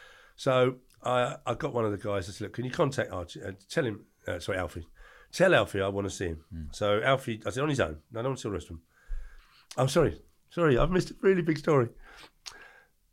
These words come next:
Speaker 1: Sorry. So after the, before, before I come to the resolve, sorry. After the event of him being filmed, he, uh, he's gone round, he's gone round, he's, like I said, he used to stash the car and come round. So this one, this one particular day, he's done that, and, he's, and he used to then appear at the other side of the road. It was a big car park,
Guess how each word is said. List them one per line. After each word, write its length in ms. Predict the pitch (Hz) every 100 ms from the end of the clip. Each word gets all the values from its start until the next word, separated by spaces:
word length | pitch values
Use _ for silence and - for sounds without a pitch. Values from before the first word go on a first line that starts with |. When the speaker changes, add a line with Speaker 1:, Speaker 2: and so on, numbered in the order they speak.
| _
Speaker 1:
Sorry. 240 | - 135 117
So 140 | 139
after 300 | 156 156 156 151
the, 120 | 120
before, 400 | 120 - 180 147
before 300 | 131 - 160
I 40 |
come 140 | 156 143
to 80 | 123
the 60 |
resolve, 380 | 120 117 101 90
sorry. 240 | 104 90 - _ - - - - - - _ _ -
After 280 | 143 143
the 120 | 139 131
event 220 | 120 120
of 80 | 110
him 100 | 110
being 180 | 110 101
filmed, 360 | - 92 87 - - - _ _ _ _ _ _ - _
he, 260 | 113 104 107
uh, 240 | 101 104 - - - -
he's 160 | 117
gone 200 | - 131
round, 220 | 123 113
he's 120 | 113 117
gone 160 | 131
round, 200 | 123 113
he's, 200 | 113 120
like 100 | 131
I 40 | 123
said, 100 | 110
he 40 |
used 100 | 110
to 60 | 107
stash 220 | 113 104
the 40 | -
car 280 | - 92 92
and 100 | 104
come 180 | 110 104
round. 180 | 92 - - - - - -
So 120 | -
this 180 | 123 139
one, 240 | 160 151 131
this 160 | 135 107
one 140 | 131
particular 360 | - 135 - 104
day, 280 | 98 90 110
he's 160 | 107
done 200 | - 117
that, 200 | 95 95
and, 80 | 104
he's, 100 | 101
and 80 | 107
he 60 | 113
used 140 | 113
to 80 | 117
then 180 | 131 127
appear 320 | - 143 117
at 80 | 107
the 80 | 110
other 80 |
side 160 | 104 107
of 80 | 98
the 80 | 98
road. 220 | 95 87
It 40 |
was 120 | 95
a 40 | 95
big 200 | 113 -
car 180 | 107 87
park, 220 | 90